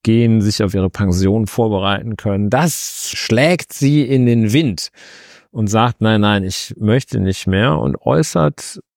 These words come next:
sich sehr, sehr negativ über die Justiz. Also, äh, sie, diejenige, die bei der Kölner Staatsanwaltschaft, Köln im Land Nordrhein-Westfalen,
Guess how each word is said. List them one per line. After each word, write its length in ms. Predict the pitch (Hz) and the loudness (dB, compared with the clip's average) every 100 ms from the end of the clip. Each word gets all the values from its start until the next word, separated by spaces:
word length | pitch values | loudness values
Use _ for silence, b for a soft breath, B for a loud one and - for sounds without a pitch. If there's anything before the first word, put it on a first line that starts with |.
| _ _ _ _ _ _ _ _ _ - | _ _ _ _ _ _ _ _ _ -6
sich 220 | 104 120 | -2 -2
sehr, 280 | - 127 131 | -2 0 2
sehr 160 | 131 117 | 2 2
negativ 600 | 117 - - 123 113 - | 0 -4 -8 -10 -10 -8
über 220 | 98 95 | -8 -6
die 300 | 110 104 104 | -6 -6 -6
Justiz. 460 | 107 107 - 92 - | -6 -4 -2 -4 -2
Also, 280 | 131 127 98 B B B B | 0 0 -2 B B B B
äh, 120 | - | 0
sie, 460 | 120 113 156 196 156 | 2 4 4 2 0
diejenige, 920 | 139 165 147 151 151 147 151 143 131 - | 0 0 2 2 2 2 2 2 0 -4
die 640 | 117 120 123 123 127 117 B B B B _ | -2 0 2 2 0 -2 B B B B _
bei 260 | 107 104 | 0 2
der 420 | 101 101 98 98 92 | 2 2 2 0 0
Kölner 360 | 139 185 160 | 0 2 0
Staatsanwaltschaft, 1400 | - 131 143 - 101 101 95 101 - 123 170 - - - | -2 -2 -2 -2 -4 -2 -2 -2 0 0 0 -4 -16 -6
Köln 280 | - 131 131 | -2 0 2
im 140 | 110 | 2
Land 260 | 98 113 107 | 2 0 0
Nordrhein-Westfalen, 1120 | 113 107 95 104 - - 123 98 85 95 | 0 0 0 0 -4 -2 0 0 0 -4